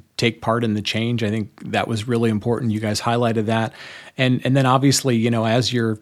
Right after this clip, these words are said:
you know, you're implementing these things, you know, the importance of making sure that, that those platform teams, uh, the, the operations, the automation that goes with that is, is kind of rock solid. So like you said, you know, you can get into those mentalities of, of you build it, you run it, or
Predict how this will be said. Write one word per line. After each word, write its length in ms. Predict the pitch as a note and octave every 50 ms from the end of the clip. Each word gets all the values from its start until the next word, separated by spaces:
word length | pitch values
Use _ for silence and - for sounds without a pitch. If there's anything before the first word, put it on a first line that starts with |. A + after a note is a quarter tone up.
| _ _ -
you 140 | - C2+ -
know, 60 | -
you're 160 | G#2 G2+ G#2+
implementing 540 | - - C3+ C3+ - C#3+ B2+ B2 A#2+ A2+ A2
these 180 | A2+ A2+ A2 -
things, 420 | - B2 A2+ A2 A2 G#2+ - - - - - - - - - -
you 100 | - B2
know, 80 | G#2
the 120 | G2+ A2 A2
importance 440 | A2 G#2 - - C3+ - C3 A#2 A#2+
of 140 | A#2 G#2+
making 300 | A#2 A#2 A#2+ A#2 - A2+
sure 260 | G2+ - - B2 B2 G#2+
that, 300 | A2 G#2+ - _ _ -
that 180 | A#2 A2 -
those 180 | A2 G#2+ G#2+ -
platform 540 | - - A#2 B2 B2 - - B2 A2 A2+ G#2+
teams, 580 | - B2 A#2 A2+ A2 A2 G#2 G2+ - - -
uh, 360 | - B2 A2+ A2+ A2 G#2+ A2 G#2+
the, 240 | G#2+ A2 G#2+ - - -
the 120 | A2 G#2+
operations, 640 | G#2 A2 G#2+ - A2 A2 A2 A2 A2 - A2+ A2 G#2
the 140 | A2+ G#2 G#2
automation 460 | G#2+ A#2 A2+ A2 A2 A2+ A2 - A#2+
that 60 | G#2 G2+
goes 220 | - G#2+ G#2 A2
with 120 | A#2+ A2+
that 280 | - A#2+ A2 A2 G2+ - - - - - _ _
is, 460 | - A2 A2 A2 G#2 G#2 G#2 - - - - -
is 140 | A#2+ A2+ -
kind 200 | - C3+ C#3 C3+
of 80 | A2+
rock 240 | C3 C3 - - -
solid. 340 | - B2+ B2 C3+ C3 G#2+ G2
So 140 | - A#2+ G2+
like 200 | A2+ A2+ - -
you 60 | D#3+
said, 320 | - - B2 B2 A2+ G2
you 80 | G#2+ G#2
know, 180 | G2 F#2+ F#2+ C3
you 140 | B2 G#2+ G#2
can 180 | - A2 G#2 G2+
get 160 | G#2 A2+ G#2+
into 160 | A2+ A2+ A2+
those 260 | G#2+ G#2 G2+ G2 -
mentalities 640 | A2+ G#2+ G#2 G#2 - A2 G#2+ A2+ A2+ A2 G#2+ G#2 F#2+ G2+
of, 240 | G#2 G2 G2 - -
of 140 | - F#2+ G2
you 120 | A2 G#2+
build 260 | F#2+ A2+ G#2+ G#2 F#2+
it, 140 | G#2 F#2 -
you 100 | A2+ F#2+
run 240 | F#2 G2+ G#2+ A2 A2
it, 300 | A2 G#2+ G2+ - - -
or 320 | A#2 G#2+ G2+ G2 G2 -